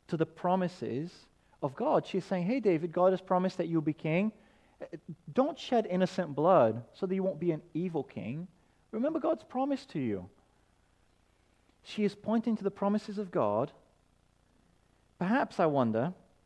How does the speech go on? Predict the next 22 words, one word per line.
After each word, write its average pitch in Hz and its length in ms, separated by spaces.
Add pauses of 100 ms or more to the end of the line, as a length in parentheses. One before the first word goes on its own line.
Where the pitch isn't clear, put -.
(420)
we 190 180
need 214 220
to 208 60
be 175 160
doing 208 320
this 185 240
with 160 140
each 143 200
other 170 380 (420)
overtly, 170 880
intentionally, 170 960 (1000)
openly, 156 500
as 131 220
Abigail 170 400
does 139 280
it. 120 240 (440)
And 165 140
maybe 196 640
it'll 175 160
be 185 140
things 180 300
like, 175 300